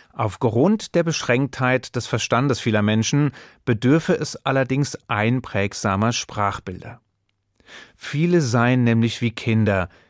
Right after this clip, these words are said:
die den Wert von Bildung als solcher nicht begreifen könnten. Um sie zu lehren, brauche es Belohnungen,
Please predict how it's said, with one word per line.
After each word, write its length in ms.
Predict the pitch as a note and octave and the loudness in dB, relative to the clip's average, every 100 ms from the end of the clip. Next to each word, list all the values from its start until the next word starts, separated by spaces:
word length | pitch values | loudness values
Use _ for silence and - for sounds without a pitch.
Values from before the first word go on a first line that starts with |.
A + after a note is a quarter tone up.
| _ - | _ -8
die 60 | G#2 | -2
den 200 | G#2+ G#2 | -2 2
Wert 260 | B2+ D3 | 2 2
von 160 | - G#2+ | 0 2
Bildung 380 | C#3 D3+ C3+ B2 | 4 4 4 2
als 200 | G#2+ - | 0 2
solcher 280 | A2 A2 | 0 2
nicht 220 | A#2 G#2 - | 0 -2 -6
begreifen 480 | - G#2 G#2 - | -4 -2 -2 -4
könnten. 420 | G#2 G#2 F#2+ - - _ _ _ _ _ - | -6 -6 -8 -12 -20 _ _ _ _ _ 0
Um 120 | D3 | 2
sie 140 | C3 | 2
zu 140 | - A#2 | -2 0
lehren, 500 | A#2+ F3+ C#3 D3 - - - | 2 2 2 0 -2 -10 -8
brauche 380 | G#2 G#2+ A2+ - | 0 2 4 0
es 180 | B2 - | -2 -2
Belohnungen, 640 | D3 D3+ C#3+ A2 F2 F#2 | 0 2 0 0 -4 -10